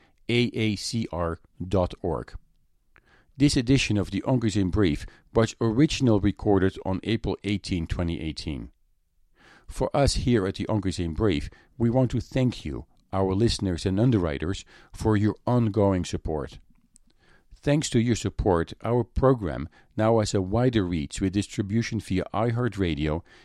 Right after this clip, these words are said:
in addition to P R X, Public Radio Exchange, and U K Health Radio.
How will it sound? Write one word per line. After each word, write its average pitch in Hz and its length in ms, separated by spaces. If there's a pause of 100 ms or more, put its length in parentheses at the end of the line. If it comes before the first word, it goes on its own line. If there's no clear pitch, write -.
(160)
in 117 140
addition 113 400
to 98 160
P 120 400
R 101 220
X, 85 320
Public 107 420
Radio 95 320
Exchange, 85 540 (320)
and 101 180
U 113 160
K 98 240
Health 85 240
Radio. 67 460